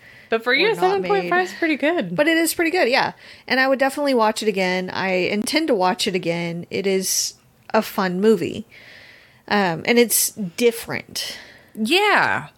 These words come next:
Speaker 1: I really like the, whenever there's the repeated formula over and over again, it gets very tiring. So it's been refreshing in the past, like,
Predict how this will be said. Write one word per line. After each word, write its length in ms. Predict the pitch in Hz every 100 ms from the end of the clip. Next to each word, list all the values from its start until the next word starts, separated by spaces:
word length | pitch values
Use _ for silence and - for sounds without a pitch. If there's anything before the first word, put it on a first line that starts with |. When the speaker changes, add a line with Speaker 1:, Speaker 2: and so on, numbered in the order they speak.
| - - - -
Speaker 1:
I 60 | 302
really 360 | 311 311 392 349
like 300 | 240 254 -
the, 880 | 262 233 220 214 208 202 196 139 - - - -
whenever 840 | 247 262 269 294 277 302 294 294 -
there's 480 | 208 220 226 202 - - -
the 300 | - 180 202
repeated 580 | 185 180 - 214 202 180
formula 540 | - 170 175 180 175 -
over 300 | 170 165 160
and 100 | 156
over 300 | 156 156 165
again, 380 | 165 160 170 170
it 60 | 156
gets 360 | 165 147 - -
very 300 | 170 170 160
tiring. 580 | 156 156 156 160 165
So 160 | 165 202
it's 240 | 175 208
been 160 | 269 262
refreshing 800 | 254 247 220 226 254 - 220 202
in 120 | 202
the 60 | 180
past, 600 | 180 185 175 175 180 -
like, 480 | 180 165 156 151